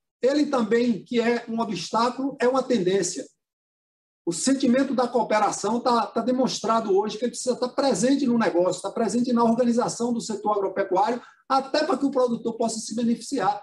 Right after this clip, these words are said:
desses ganhos de, de ter acesso a, a mercados mais remuneradores ou mercados que se-, sejam mais exigentes do ponto de vista da lega-, da legalização comercial. Então, eu entendo o cooperativismo como uma das coisas que precisam ser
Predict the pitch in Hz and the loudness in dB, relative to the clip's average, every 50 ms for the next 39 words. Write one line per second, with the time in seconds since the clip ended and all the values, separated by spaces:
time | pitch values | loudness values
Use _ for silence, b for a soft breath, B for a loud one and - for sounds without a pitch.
0 | - _ _ 180 214 - - 233 214 165 170 190 196 208 214 196 175 214 214 214 | -12 _ _ -2 -2 0 0 0 -2 0 0 0 0 0 0 -2 -4 -4 -4 -4
1 | - 165 190 196 - 220 214 175 165 - 165 185 185 170 196 196 180 175 B B | -4 -2 -2 0 0 2 0 0 0 0 0 0 0 0 0 -2 -2 -2 B B
2 | B B B B - 190 190 208 196 170 - - 190 202 202 175 170 180 196 202 | B B B B -2 0 2 2 0 0 0 0 2 2 2 2 2 2 2 2
3 | 190 180 196 196 185 180 185 185 180 165 147 170 180 190 196 190 170 - b b | 2 2 0 0 0 -2 0 0 0 0 2 2 2 2 0 -2 -6 -12 b b
4 | b b b b 190 196 214 185 165 165 196 202 202 202 - - 196 - - 208 | b b b b -2 -2 -2 -2 -4 0 0 0 0 0 -4 -8 -8 -6 -2 0
5 | 202 190 - - 214 196 202 196 196 - 190 185 - 220 214 175 - 185 202 214 | 0 0 0 0 0 0 2 2 2 2 2 2 2 0 0 2 2 2 2 2
6 | 208 - 185 196 170 - 202 202 - 180 175 190 165 - 185 196 185 - 202 196 | 0 -2 -2 -4 -2 -2 -2 -2 -2 0 0 0 0 0 0 0 0 0 0 0
7 | 196 185 190 190 190 190 185 196 196 - _ 175 180 185 196 202 196 185 185 190 | 2 2 4 4 4 2 2 -2 -6 -4 _ 2 2 4 4 2 2 2 2 2
8 | 170 196 175 - - - 170 175 185 180 185 B B B B B _ _ 220 208 | 2 0 0 0 -2 0 0 0 0 -2 -6 B B B B B _ _ -4 -2
9 | 202 208 202 202 - 220 170 151 151 147 143 - B B B B _ _ _ _ | 0 0 0 0 0 0 0 2 2 0 -2 -4 B B B B _ _ _ _
10 | - 175 180 240 247 254 262 247 - - 247 262 269 240 240 196 170 - - _ | -8 -4 0 0 2 4 4 2 2 2 0 0 0 0 -2 -2 -4 -6 -8 _
11 | - - - 233 233 233 214 208 214 208 - 165 139 185 220 220 196 185 - 214 | -16 -4 -4 -2 0 0 0 0 -2 -2 -4 -6 -4 -2 -2 -2 -2 -2 -2 -2
12 | 226 220 226 220 220 233 247 240 254 233 180 - - - - - 226 233 233 - | 0 0 0 0 0 0 0 2 2 0 -2 -2 -4 -8 -8 -2 0 0 0 0
13 | - 254 - 240 220 - - 240 233 247 233 165 156 - 202 220 233 226 202 - | -2 -4 -2 -2 -2 -2 -2 -2 0 0 0 -2 -2 -2 0 0 0 0 -2 -6